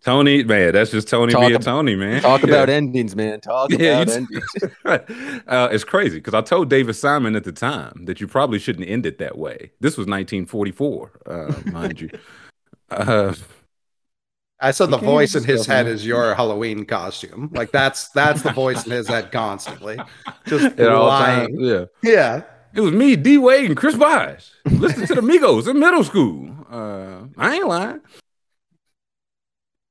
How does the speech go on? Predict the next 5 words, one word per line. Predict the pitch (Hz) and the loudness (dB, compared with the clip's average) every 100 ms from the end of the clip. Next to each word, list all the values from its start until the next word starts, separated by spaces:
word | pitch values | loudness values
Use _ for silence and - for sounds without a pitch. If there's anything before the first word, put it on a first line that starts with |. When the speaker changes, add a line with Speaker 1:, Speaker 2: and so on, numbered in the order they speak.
| _ 101 | _ -8
Speaker 1:
Oh, | 104 104 90 73 69 _ _ | -4 -2 -2 -4 -10 _ _
okay, | 120 151 190 139 | -4 -2 0 -2
LeBron. | 123 123 113 110 104 110 117 | -4 -6 -4 -2 -4 -8 -6
I, | 107 | 0
I | 120 | 0